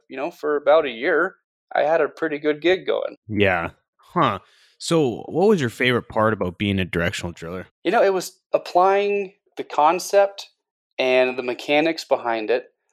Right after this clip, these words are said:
Speaker 1: but also using my geologic knowledge. So as we were building a curve,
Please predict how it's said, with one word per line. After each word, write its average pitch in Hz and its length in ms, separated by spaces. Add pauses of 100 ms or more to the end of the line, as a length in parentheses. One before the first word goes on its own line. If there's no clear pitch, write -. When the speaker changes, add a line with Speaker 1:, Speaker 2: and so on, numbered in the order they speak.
(140)
Speaker 1:
but 139 100
also 185 280
using 202 340
my 160 180
geologic 151 760
knowledge. 123 440
So 131 120
as 131 100
we 156 140
were 180 100
building 160 420
a 120 80
curve, 123 560